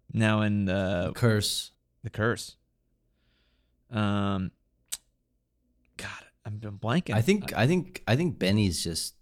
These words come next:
Speaker 2: I think Josh is mad that Benny has better hair and Josh's hair looks like it's kinda glued on. Uh, but I'm a fan, really big fan of Good Time.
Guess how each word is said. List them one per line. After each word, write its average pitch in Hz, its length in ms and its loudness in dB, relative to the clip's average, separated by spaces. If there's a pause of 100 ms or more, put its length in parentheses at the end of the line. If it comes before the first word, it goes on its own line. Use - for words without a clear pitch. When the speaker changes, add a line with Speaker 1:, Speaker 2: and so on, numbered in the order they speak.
Speaker 2:
I 101 80 4
think 123 180 4
Josh 90 300 4
is 85 100 -2
mad 85 200 0
that 80 140 -2
Benny 82 540 0 (460)
has 82 180 -6
better 85 320 0
hair 90 280 4
and 85 140 2
Josh's 85 380 -2
hair 87 160 2
looks 82 240 -4
like 85 100 0
it's 85 80 0
kinda 87 220 0
glued 90 240 2
on. 95 460 2 (360)
Uh, 87 480 0 (260)
but 98 360 2 (520)
I'm 123 120 10
a 123 60 12
fan, 98 560 6
really 135 180 8
big 98 200 4
fan 90 280 2
of 80 380 -4
Good 85 180 -2
Time. 76 420 -6